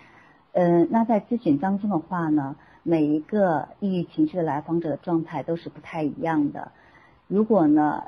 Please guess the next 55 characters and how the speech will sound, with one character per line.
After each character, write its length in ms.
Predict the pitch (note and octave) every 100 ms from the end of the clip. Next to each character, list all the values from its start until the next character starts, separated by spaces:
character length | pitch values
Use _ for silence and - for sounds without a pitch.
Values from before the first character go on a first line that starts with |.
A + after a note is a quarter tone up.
| -
来 160 | E3
访 260 | F3 G#3+ A3
者 220 | E3 -
呢， 320 | D3+ D#3 D#3
是 200 | C#3+ -
在 280 | E3+ F3+ D#3+
我 80 | C#3
们 140 | -
的 100 | D#3
专 220 | D#3 G#3+ G#3+
科 160 | -
医 140 | G#3 G#3
院 220 | F#3 D#3
经 180 | F3+ F3+
过 140 | E3
诊 220 | D#3+ C#3+
断 240 | - D#3+ D3
是 120 | E3+
重 240 | F#3 F#3+
度 160 | E3+ D#3
抑 80 | F3
郁 140 | D#3+
症， 320 | D3+ F3 D3+ - - - -
那 100 | F#3+
这 180 | -
个 120 | G3+ E3+
时 160 | -
候 160 | - E3+
呢， 100 | D3+
建 340 | D#3 G3 F3
议 80 | E3
呢， 140 | D#3
是 160 | D3 -
要 160 | E3 D3+
以 180 | - -
药 160 | F#3
物 100 | E3+
治 160 | D3+ F3
疗 220 | D#3+ D3+
为 180 | D3 D3+
主， 300 | E3 D#3+ - - - _
并 120 | G#3+ F3+
且 140 | E3
配 260 | - G#3 F#3+
合 260 | - C#3+
呢， 80 | D3
来 200 | D3 D3
进 260 | D3 F#3 E3+
行 200 | D#3 D3+
心 120 | - F3+
理 140 | D3+ -
咨 140 | F3
询 220 | - C#3+
或 140 | C#3 E3
者 120 | D3